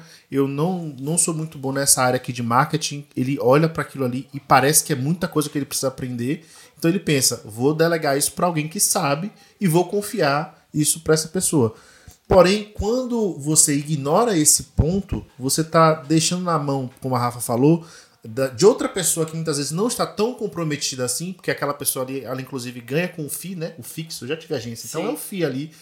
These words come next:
Speaker 1: todo mês certinho, e não vai mudar nada na minha vida.
Speaker 2: É.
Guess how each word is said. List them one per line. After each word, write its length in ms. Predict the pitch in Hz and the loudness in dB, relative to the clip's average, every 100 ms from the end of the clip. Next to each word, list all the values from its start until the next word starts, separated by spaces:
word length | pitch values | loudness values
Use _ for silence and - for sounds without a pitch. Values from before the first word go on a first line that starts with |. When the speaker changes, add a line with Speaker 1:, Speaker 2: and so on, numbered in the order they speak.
| - - | -20 -8
Speaker 1:
todo 220 | 175 170 | -4 -2
mês 220 | 151 151 | 0 0
certinho, 640 | 165 156 - 170 185 294 320 | 0 0 -2 -6 -8 -10 -12
e 100 | 285 | -12
não 100 | 254 | -4
vai 100 | 233 | -4
mudar 240 | 214 202 | -2 -4
nada 220 | 208 196 | -4 -6
na 80 | 170 | -6
minha 180 | 160 147 | -4 -4
vida. 320 | 131 123 110 | -6 -8 -10
Speaker 2:
É. 160 | 131 | -12